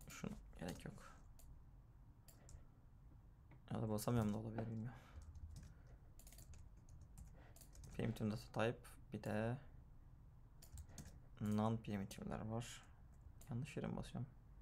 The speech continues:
Yok, doğru yere basıyorum. Non-primitive de şöyle. Bunları da bağlayalım buraya.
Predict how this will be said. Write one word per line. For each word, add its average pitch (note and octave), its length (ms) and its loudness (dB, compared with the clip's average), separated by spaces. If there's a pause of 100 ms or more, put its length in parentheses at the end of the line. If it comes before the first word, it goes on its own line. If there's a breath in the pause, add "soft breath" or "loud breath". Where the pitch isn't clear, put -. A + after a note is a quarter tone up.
(200)
Yok, A2+ 120 2
doğru A2+ 120 0
yere A#2+ 160 0
basıyorum. - 280 -6 (3250 loud breath)
Non-primitive A2+ 760 6
de - 120 2 (200)
şöyle. A2 300 -2 (1900 loud breath)
Bunları A2+ 260 6
da G#2+ 100 4
bağlayalım A2+ 380 2
buraya. A#2+ 380 4